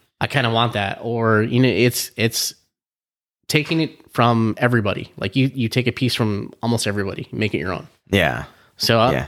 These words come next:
Speaker 1: uh, there's not one particular build that's inspiring my build. My build's just kind of its own.
Speaker 2: Yeah. Yeah, that's good. Yeah. Um,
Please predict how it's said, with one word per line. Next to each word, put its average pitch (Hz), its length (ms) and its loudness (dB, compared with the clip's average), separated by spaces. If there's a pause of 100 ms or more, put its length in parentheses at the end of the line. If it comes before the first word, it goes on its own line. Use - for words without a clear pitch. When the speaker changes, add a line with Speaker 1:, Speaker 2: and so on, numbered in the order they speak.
Speaker 1:
uh, 110 200 -2
there's 143 180 4
not 160 260 2
one 131 540 2
particular 117 960 -2 (240)
build 110 480 2
that's 101 340 0
inspiring 104 580 0
my 101 180 0
build. 147 340 -2
My 110 180 0
build's 107 280 0
just - 160 -2
kind 101 160 -2
of 98 80 -2
its 95 120 -6
own. 104 200 -4 (380)
Speaker 2:
Yeah. 78 360 2 (1000)
Yeah, 151 240 2
that's 95 240 -4
good. 58 240 -6 (240)
Yeah. 69 280 -2 (500)
Um, 73 600 2